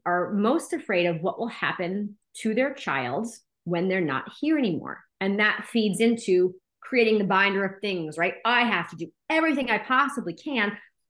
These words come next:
to prepare my child for the best possible outcome for when I'm not here anymore on this planet, to take care of them. And so I said to her, "Isn't it better then for you to be here longer so that you have more time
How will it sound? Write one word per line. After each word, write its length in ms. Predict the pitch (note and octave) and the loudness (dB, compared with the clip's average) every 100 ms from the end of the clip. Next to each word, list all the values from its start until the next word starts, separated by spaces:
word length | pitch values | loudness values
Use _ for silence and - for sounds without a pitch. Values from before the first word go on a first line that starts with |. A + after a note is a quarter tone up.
| - | -2
to 320 | C4+ B3+ A3+ | 4 6 4
prepare 680 | A3+ A3+ - C#4 C4+ C4+ C4+ _ | 2 -4 0 4 4 4 -2 _
my 220 | G3 A3 A3+ | -2 0 0
child 460 | - A3 G3+ G3 - _ - | 0 2 2 0 -6 _ -4
for 180 | G#3+ F#3+ | 0 0
the 80 | |
best 460 | F#3+ B3 B3 - - | 0 0 0 -2 -2
possible 400 | A3+ A3+ A3+ A3+ | 0 0 -2 -2
outcome 440 | F#3 - G3+ F3 E3+ _ _ _ _ _ _ _ - | -2 -4 -4 -6 -6 _ _ _ _ _ _ _ 2
for 260 | A3+ G#3 | 4 4
when 240 | F#3 F#3+ G#3 | 2 2 4
I'm 140 | F#3+ | 4
not 200 | F3 C#3 | 0 -2
here 120 | - G#2+ | -8 -14
anymore 280 | - G2+ _ _ | -14 -20 _ _
on 120 | F3+ E3 | -4 -4
this 120 | D#3+ | -6
planet, 300 | - - - | -12 -14 -16
to 80 | - | -8
take 180 | A3 G3 | -4 -4
care 160 | C#4 B3 | -2 -4
of 80 | |
them. 180 | - - _ _ _ _ _ _ _ _ - A3 | -4 -14 _ _ _ _ _ _ _ _ -6 0
And 180 | G#3+ | 0
so 520 | G#3 A3 G3 F#3+ F#3 - _ _ - | 2 2 4 2 0 -8 _ _ -4
I 100 | F3+ | -2
said 220 | F#3+ F#4 | 2 0
to 80 | F#4 | 2
her, 280 | B3 A#3 - _ _ _ _ _ _ _ _ _ | 0 -2 -8 _ _ _ _ _ _ _ _ _
"Isn't 280 | F3+ F#3+ G#3+ | -4 -2 0
it 220 | A3 G#3+ | -2 -4
better 300 | E3+ D#3+ G#3 | -4 -2 -2
then 240 | G#3 A3+ A#3 | -2 -2 -2
for 100 | E3 | -2
you 180 | E3+ E3 | -2 -4
to 60 | |
be 180 | D#3 D#3+ | -6 -6
here 240 | D#3+ D#3+ C#3+ | -6 -8 -10
longer 440 | C#3 E3+ B3+ - _ _ _ _ _ _ | -14 -10 -12 -12 _ _ _ _ _ _
so 180 | - F#3+ | -4 -2
that 240 | E3+ - F3+ | -2 -2 -2
you 100 | F3+ | -2
have 300 | E3 D#3 D3+ | -2 -4 -4
more 360 | E3 E3+ F3+ | -4 -2 -4
time 580 | F3+ D3 C#3 D#3 A3+ | -6 -6 -4 -2 -4